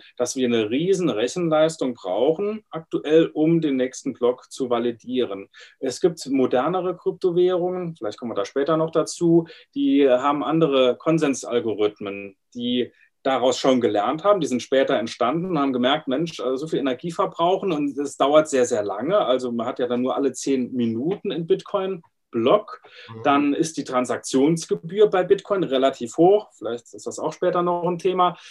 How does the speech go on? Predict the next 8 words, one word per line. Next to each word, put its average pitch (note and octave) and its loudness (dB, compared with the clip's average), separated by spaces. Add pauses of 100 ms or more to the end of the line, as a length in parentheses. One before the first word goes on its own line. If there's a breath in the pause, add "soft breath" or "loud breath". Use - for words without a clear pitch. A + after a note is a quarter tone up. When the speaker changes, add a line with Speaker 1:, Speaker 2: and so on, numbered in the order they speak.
(160 loud breath)
Speaker 1:
Um D#3 4
diese F#3+ 2
Probleme E3 0
auszumerzen, E3 0
gibt's E3+ -4
schon D3 -2
weitere D3 0
Protokolle, C#3+ 2